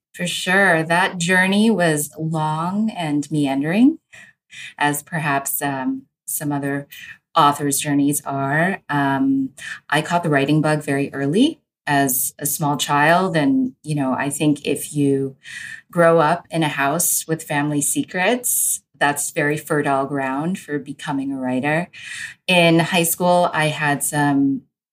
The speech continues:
good fortune with publishing a few poems that I had written, and I won a couple of writing awards. Poetry was definitely my drug of choice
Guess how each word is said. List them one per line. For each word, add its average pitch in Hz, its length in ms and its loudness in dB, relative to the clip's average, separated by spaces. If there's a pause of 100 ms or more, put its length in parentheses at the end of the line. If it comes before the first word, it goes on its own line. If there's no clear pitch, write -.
good 160 220 2
fortune 180 760 2 (160)
with 139 560 0 (160)
publishing 160 840 0 (240)
a 143 120 2
few 151 240 -2
poems 147 680 0
that 139 200 -2
I 139 140 0
had 139 140 -4
written, 147 480 2
and 139 120 2
I 135 80 0
won 139 220 0
a 139 80 0
couple 139 360 -4
of 139 300 -4
writing 139 380 0
awards. 131 460 -2
Poetry 170 480 0
was 143 180 -2
definitely 135 600 -2
my 131 460 -2 (300)
drug 170 240 0
of 175 120 0
choice - 720 -4